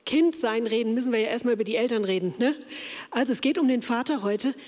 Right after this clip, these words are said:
Und dieser Vater, den du als leiblichen Vater hattest, vielleicht kennst du den gar nicht, vielleicht kennst du ihn aber auch. Du hast eine Beziehung oder hast eben keine.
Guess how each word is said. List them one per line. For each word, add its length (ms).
Und 320
dieser 260
Vater, 720
den 180
du 120
als 240
leiblichen 480
Vater 420
hattest, 320
vielleicht 300
kennst 300
du 80
den 320
gar 200
nicht, 600
vielleicht 320
kennst 280
du 40
ihn 160
aber 360
auch. 120
Du 140
hast 280
eine 460
Beziehung 560
oder 220
hast 180
eben 220
keine. 400